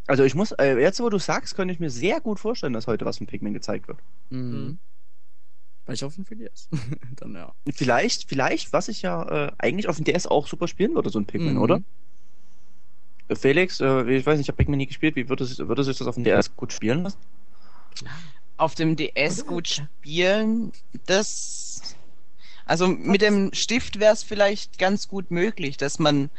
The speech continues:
Speaker 4: quasi die Pfeife, die man auf der Wii mit dem Pointer gespielt hat, dass man die quasi mit dem D-S-Stift machen würde.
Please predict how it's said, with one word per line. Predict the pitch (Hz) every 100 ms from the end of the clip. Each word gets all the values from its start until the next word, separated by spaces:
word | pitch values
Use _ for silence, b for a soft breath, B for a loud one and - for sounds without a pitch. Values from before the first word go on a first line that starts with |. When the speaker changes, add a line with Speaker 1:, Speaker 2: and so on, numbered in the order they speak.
| B -
Speaker 4:
quasi | 143 147 -
die | 156 147
Pfeife, | - 139 143 190 202
die | 190 180
man | 165 147 - - B B B
auf | 123 139
der | 143 135
Wii | 147 185
mit | 180
dem | 143 123
Pointer | 131 139 185 190
gespielt | 185 - 160 165
hat, | 127
dass | 117 -
man | 143
die | 139
quasi | 151 131 -
mit | 156
dem | 151 151
D-S-Stift | 135 - 139 - 143 -
machen | 113 120 - 139
würde. | 117 113